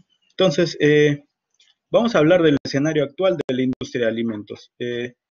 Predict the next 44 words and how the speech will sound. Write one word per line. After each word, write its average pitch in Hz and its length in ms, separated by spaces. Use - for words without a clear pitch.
si - 140
bien 254 160
es - 80
cierto, 185 460
una 160 260
de 147 60
las 143 160
industrias 147 420
menos 160 340
impactadas 127 640
por 113 280
covid 123 320
diecinueve 120 600
y 110 80
la 110 140
pandemia 131 500
actualmente 151 640
ha 135 100
sido 156 180
justamente 139 640
la 120 80
industria 131 420
de 135 60
alimentos 135 440
y 170 120
en 165 80
algunos 147 320
casos, 143 580
o 117 140
en 113 40
algunos 127 280
países 120 340
puntualmente, 131 760
eh, 120 360
esta 135 160
industria 131 420
asociada 117 480
a 110 40
las 98 180
bebidas, 104 400
¿no? 185 160
Alimentos 143 600
y 120 100
bebidas. 113 440